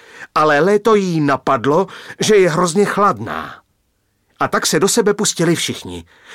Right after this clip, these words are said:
Podzim Léto odfouknul do rohu místnosti, za což ho Léto na oplátku spražilo slunečním paprskem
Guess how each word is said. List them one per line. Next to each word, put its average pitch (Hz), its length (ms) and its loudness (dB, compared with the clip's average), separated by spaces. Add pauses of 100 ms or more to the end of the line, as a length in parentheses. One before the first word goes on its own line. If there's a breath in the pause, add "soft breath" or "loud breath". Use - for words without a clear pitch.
(120)
Podzim 165 440 0
Léto 160 300 0
odfouknul 185 560 0
do 147 160 2
rohu 120 200 0
místnosti, 170 680 -2 (340 loud breath)
za 196 140 0
což 170 260 -2
ho 120 120 -2
Léto 190 320 2
na 190 100 0
oplátku 208 580 0
spražilo 147 680 -2
slunečním 165 600 -2
paprskem 160 640 -2